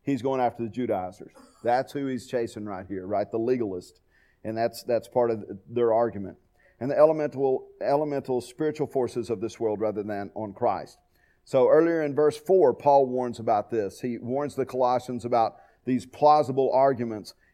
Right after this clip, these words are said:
and here about false teachers who will come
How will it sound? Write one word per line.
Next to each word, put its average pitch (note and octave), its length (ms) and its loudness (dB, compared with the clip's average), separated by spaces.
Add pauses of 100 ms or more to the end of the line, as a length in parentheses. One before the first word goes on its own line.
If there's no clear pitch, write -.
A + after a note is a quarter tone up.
and A#2+ 180 -4
here E3 400 2
about B2 400 2
false D3 320 0
teachers C#3 460 -4
who C#3 100 -2
will A#2+ 140 0
come D#3+ 420 -6